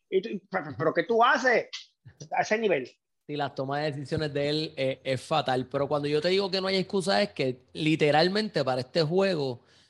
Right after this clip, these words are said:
Speaker 2: Dallas son los favoritos. O sea, literalmente para este juego ellos están entrando con el, prácticamente el cien por ciento del apoyo de, de la prensa, de los analistas, de los fanáticos. Dallas tiene que salir por la puerta ancha,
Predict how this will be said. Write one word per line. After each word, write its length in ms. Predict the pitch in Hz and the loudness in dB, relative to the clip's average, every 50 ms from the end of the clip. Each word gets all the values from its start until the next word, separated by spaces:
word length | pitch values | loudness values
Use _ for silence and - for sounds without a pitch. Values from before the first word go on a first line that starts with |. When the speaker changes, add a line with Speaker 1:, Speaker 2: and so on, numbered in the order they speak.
| _ _ _ _ _ _ _ | _ _ _ _ _ _ _
Speaker 2:
Dallas 480 | - 127 123 117 139 170 196 185 147 | -14 -6 -2 0 2 2 2 0 0
son 160 | - - 135 139 | -2 -2 -2 -2
los 140 | 165 151 | -2 -2
favoritos. 840 | - - 180 - 170 151 139 135 147 185 170 - 95 - - - _ _ _ _ _ _ _ _ _ | -2 -4 -2 -2 0 0 -2 -2 -2 -4 -6 -8 -10 -12 -16 -20 _ _ _ _ _ _ _ _ _
O 20 | - | -2
sea, 200 | - 143 143 143 | 0 2 2 4
literalmente 720 | 156 160 170 175 160 175 175 190 214 220 240 208 220 202 | 4 4 4 6 6 4 4 4 2 0 -2 -2 -4 -4
para 120 | 160 185 | -4 -4
este 120 | - - 220 | -4 -2 -2
juego 260 | 214 233 233 202 180 | 0 0 0 2 2
ellos 180 | 190 196 196 208 | 2 4 4 2
están 260 | 208 208 220 220 220 | 0 0 -2 -2 -2
entrando 840 | 226 214 185 - 233 240 240 226 214 202 190 185 190 - 180 - _ | -4 -4 -4 -4 -4 -4 -4 -6 -6 -8 -8 -8 -8 -10 -14 -20 _
con 260 | - 160 151 151 151 147 | -2 -2 -2 0 0 2
el, 500 | 147 143 147 147 147 143 - - _ _ | 2 2 2 2 0 -2 -6 -12 _ _
prácticamente 640 | - 151 156 151 - 202 175 190 190 202 208 - - | -2 -2 -2 -2 -2 -2 -2 -2 -2 -2 -2 0 0
el 100 | 170 151 | 0 0
cien 260 | - - 165 160 165 - | 0 0 0 0 0 0
por 180 | - 190 190 | -2 -2 -2
ciento 720 | 170 - - 226 220 208 202 170 - 180 156 151 151 - - _ _ _ _ _ _ - | -2 -4 -4 -2 -2 -4 -4 -4 -2 0 0 0 -2 -8 -16 _ _ _ _ _ _ -6
del 200 | 131 143 143 139 | -2 0 2 2
apoyo 500 | 131 127 - 135 147 156 156 156 151 151 | 2 0 0 -2 0 2 2 2 2 2
de, 340 | 147 143 139 135 135 139 135 | 2 2 2 2 0 0 -2
de 160 | 135 139 131 | -4 -2 -2
la 140 | 120 107 107 | -2 -2 -2
prensa, 500 | - 143 170 180 190 190 165 - 175 160 | 0 0 0 0 0 -2 -2 -2 -2 -2
de 60 | 156 | 0
los 140 | 143 139 127 | -2 -2 -4
analistas, 1080 | 127 127 120 117 123 160 190 185 - - - 180 175 170 165 143 - - - - - _ _ | -4 -6 -6 -4 -2 -2 -4 -4 -6 -2 0 2 4 4 2 0 -2 -10 -18 -20 -20 _ _
de 280 | - 151 143 139 135 131 | -8 -4 0 2 2 2
los 160 | 127 127 120 | 2 0 -2
fanáticos. 840 | - - 131 117 113 131 151 170 185 180 160 165 147 147 139 131 131 | -2 -6 -6 -4 -4 -2 0 0 0 -2 -2 -4 -4 -4 -4 -6 -4
Dallas 440 | 127 143 147 175 185 190 185 160 - - | 0 0 2 2 2 2 0 -2 -4 -4
tiene 260 | 175 180 196 208 185 | -4 -2 -2 -2 -4
que 100 | 180 160 | -6 -6
salir 360 | - - 127 123 139 165 160 | -4 -2 -2 0 -2 -2 -4
por 120 | - 190 | -4 -4
la 140 | 185 165 147 | -4 -4 -2
puerta 380 | - 139 139 139 - 185 156 151 | -4 -6 -6 -6 -6 -4 -4 -4
ancha, 420 | 180 220 220 - 240 175 - - | -4 -6 -6 -8 -8 -8 -10 -14